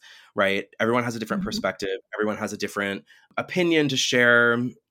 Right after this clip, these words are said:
Speaker 1: Um, I also think that the way that neurodiverg-, the way that neurodivergent people interact with the world is different. I think that, let me see, I think that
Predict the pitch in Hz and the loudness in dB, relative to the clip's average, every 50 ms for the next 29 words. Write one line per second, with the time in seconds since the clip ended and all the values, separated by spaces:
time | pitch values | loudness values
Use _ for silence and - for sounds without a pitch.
0 | _ - 120 120 113 107 104 113 113 98 110 117 113 - 123 117 110 - 117 107 | _ 0 2 4 4 4 4 2 2 2 2 2 0 2 0 -2 -2 -2 -2 -4
1 | 107 107 - - 104 98 98 101 101 95 - - _ _ _ _ _ _ _ _ | -4 -4 -4 -2 -2 0 0 2 0 0 -2 -4 _ _ _ _ _ _ _ _
2 | - 117 117 107 92 104 107 107 107 104 98 110 110 110 113 104 101 104 98 104 | 2 2 2 2 2 2 2 4 4 2 4 2 2 2 0 -2 -2 -2 -2 -4
3 | 104 101 98 98 98 95 - - - - - - - 117 107 104 98 104 110 110 | -4 -4 -4 -4 -6 -4 -6 -6 -6 -6 -6 -6 -4 -2 -2 -2 0 0 0 0
4 | 113 - 107 107 104 107 104 104 95 95 95 92 92 85 - 107 - 95 - - | 2 0 0 0 0 0 0 -2 -2 -4 -6 -8 -10 -12 -14 -10 -10 -8 -8 -8
5 | - 92 90 90 92 - - 117 110 123 113 123 131 131 131 131 131 127 - - | -8 -10 -8 -8 -10 -10 -10 -10 -10 -8 -6 -4 -2 -2 -2 -2 -2 -4 -4 -6
6 | 131 127 - 131 131 131 127 123 - _ _ - - _ _ 104 98 - - 104 | -8 -6 -4 -2 -2 -2 -2 -4 -6 _ _ -20 -20 _ _ -16 -8 -4 -4 -4
7 | 101 - - - 98 98 98 95 95 98 - - _ _ _ _ _ _ _ 110 | -4 -4 -6 -4 -2 -2 -2 -2 -2 -4 -4 -8 _ _ _ _ _ _ _ -6
8 | 107 98 - - 101 92 90 90 92 - _ _ _ _ _ _ _ - 110 107 | -6 -6 -6 -8 -8 -8 -8 -10 -12 -16 _ _ _ _ _ _ _ -4 -4 -4
9 | - - 117 113 110 - - 113 107 104 104 104 104 101 104 - | -2 -2 -2 -2 -4 -4 -4 -2 0 0 0 0 0 -2 -2 -6